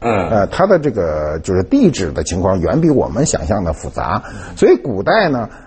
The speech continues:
Speaker 2: 呃，能够让中国人接受的呢，这个玉呢，首推是白色，对不对？你，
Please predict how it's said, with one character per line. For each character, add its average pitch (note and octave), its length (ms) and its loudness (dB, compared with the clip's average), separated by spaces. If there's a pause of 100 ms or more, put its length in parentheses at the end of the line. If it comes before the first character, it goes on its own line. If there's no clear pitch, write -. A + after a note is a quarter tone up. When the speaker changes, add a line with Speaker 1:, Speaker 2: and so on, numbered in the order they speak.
Speaker 2:
呃， G2 320 -4
能 A#2 240 0
够 B3+ 100 6
让 E3 180 2
中 F#3+ 160 0
国 D#3+ 100 2
人 D#3 100 0
接 D#3+ 220 2
受 D#3 220 0
的 G2 100 -4
呢， E2 220 -6 (320)
这 G#2 80 -10
个 G#2+ 100 0
玉 F#3+ 240 4
呢， F#2+ 160 2
首 D#2 300 0
推 A#3 240 2
是 D#3 120 -2
白 C#2+ 200 -6
色， - 260 -10
对 B2+ 120 0
不 A#2 80 -2
对？ G2+ 140 0 (360)
你， A2 380 0